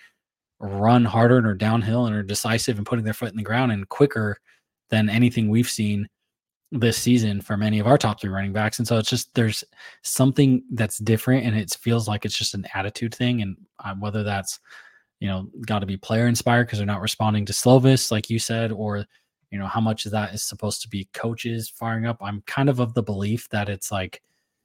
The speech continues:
yes, these are kids and, you know, they're in college, whatever, but also you can't be ex-, ex-, externally, I almost said extrinsically.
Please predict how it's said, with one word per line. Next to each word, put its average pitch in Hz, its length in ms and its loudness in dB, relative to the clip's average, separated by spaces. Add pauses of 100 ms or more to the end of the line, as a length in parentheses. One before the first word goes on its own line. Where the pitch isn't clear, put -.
(800)
yes, 104 500 0 (120)
these 110 240 0
are 98 260 -4 (640)
kids 113 420 4
and, 104 360 0
you 113 160 0
know, 101 120 0
they're 104 160 -2
in 101 60 -4
college, 107 400 -4
whatever, 107 340 0
but 110 200 -2
also 104 720 -2 (600)
you 117 80 -2
can't 170 300 2
be 135 140 6
ex-, - 220 -2 (120)
ex-, - 460 -4 (480)
externally, 107 720 -4 (420)
I 101 60 -4
almost 104 220 -2
said 104 120 -4
extrinsically. 101 920 -6